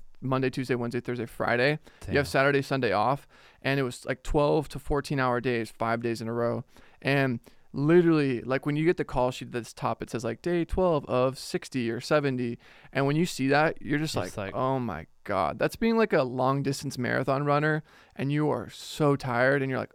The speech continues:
Speaker 1: "Oh my God, I'm on, like, mile six of a hundred." You know what I mean? Like, those
Speaker 2: Yeah.
Speaker 1: ultra runners, it's
Speaker 2: Right.
Speaker 1: like, that's how I felt, bro. And it was just one of those things where you just have to, like, it was fun and very fulfilling, but so exhausting.
Speaker 2: Yeah, yeah.
Speaker 1: And that,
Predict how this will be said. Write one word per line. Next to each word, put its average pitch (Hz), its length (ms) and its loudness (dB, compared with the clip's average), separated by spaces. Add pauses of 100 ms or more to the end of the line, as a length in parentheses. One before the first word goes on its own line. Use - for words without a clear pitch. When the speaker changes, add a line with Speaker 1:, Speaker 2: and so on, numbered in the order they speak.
Speaker 1:
"Oh 123 60 -6
my 110 140 -6
God, 120 180 -2
I'm 120 100 -4
on, 117 60 -6
like, 117 140 -10
mile 120 280 -4
six - 320 -10
of 95 80 -14
a - 60 -10
hundred." 107 400 -12
You 151 160 -8
know 131 80 0
what 120 40 -2
I 120 40 -2
mean? 117 100 -2
Like, 113 120 -6
those 104 140 -4
Speaker 2:
Yeah. 101 100 -4
Speaker 1:
ultra 123 260 -2
runners, 135 340 0
it's 104 80 -2
Speaker 2:
Right. 110 220 0
Speaker 1:
like, - 60 -16 (300)
that's 151 200 4
how 233 120 4
I 131 100 4
felt, 113 340 -2
bro. 92 300 -2
And 139 100 -2
it 147 60 2
was 165 120 0
just 175 180 -2
one 151 100 0
of 156 60 2
those 143 120 -2
things 139 200 -2
where 131 80 -2
you 127 40 -4
just 127 100 -8
have 139 120 -2
to, 139 100 -2
like, 113 240 0 (240)
it - 80 4
was 196 160 8
fun 151 480 0
and 135 200 -4
very 139 220 4
fulfilling, 139 600 -2
but - 240 -2
so 143 600 0
exhausting. 107 540 -6
Speaker 2:
Yeah, 95 200 -2
yeah. 92 280 -4
Speaker 1:
And 180 140 4
that, 180 240 4